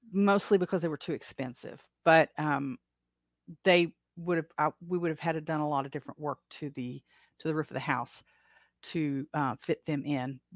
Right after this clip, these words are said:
from how the previous people built the top of the porch. Um,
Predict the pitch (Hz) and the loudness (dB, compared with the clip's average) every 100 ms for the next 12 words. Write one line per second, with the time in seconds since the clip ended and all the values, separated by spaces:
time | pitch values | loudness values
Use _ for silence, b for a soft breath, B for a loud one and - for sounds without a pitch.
0 | - - 160 143 139 - - 160 143 135 | -20 0 0 0 -6 -14 -8 -2 0 0
1 | 147 - - 143 131 - 147 113 131 _ | -6 -8 -6 -4 -6 -6 -6 -6 -10 _
2 | 139 - - - 151 _ - 131 - 73 | -8 -8 -10 -10 -10 _ -10 -8 -8 -10
3 | - - _ - - - - b b b | -12 -16 _ -16 -16 -14 -16 b b b
4 | b b b - 170 160 147 | b b b 0 2 4 2